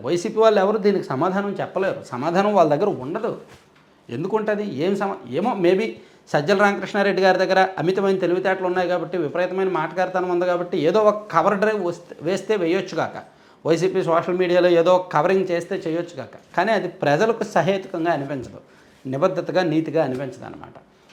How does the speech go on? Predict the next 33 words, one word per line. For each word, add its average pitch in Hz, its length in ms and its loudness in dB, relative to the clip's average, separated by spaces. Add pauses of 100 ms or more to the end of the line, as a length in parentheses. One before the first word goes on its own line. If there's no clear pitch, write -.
(200)
So 202 120 6
ఉండవల్లి 220 340 6
గారికి 220 220 8
ఇవన్నీ 185 260 4
తెలీదా? 180 580 4 (160)
తెలుసు. - 300 4 (420)
అయినా 226 180 2
సరే 208 180 4
ఆయన 196 160 6
ఏమంటారు? 190 680 2 (1300)
"తెలుగు 185 200 6
వాళ్ళు 175 240 8
అందరూ 165 220 4
కూడా 160 160 -2
సుదర్శన్ 160 420 -2
రెడ్డి 160 160 0
గారికి 143 240 0
ఓటేయాలంటారు." 135 580 -4
ఏ 143 80 2
అప్పుడు 165 320 4
రెండు 160 180 4
వేల 185 140 8
పదిహేడులో 170 440 4
వెంకయ్య 165 300 2
నాయుడు 175 220 4
గారు, 156 360 -2 (380)
ఆ, 120 400 -4 (220)
ఉపరాష్ట్రపతి 170 760 2
అభ్యర్థిగా 156 440 2
పోటీ 175 280 0
చేసినప్పుడు 156 480 2
అప్పుడు 180 200 2
తెలుగు 190 480 4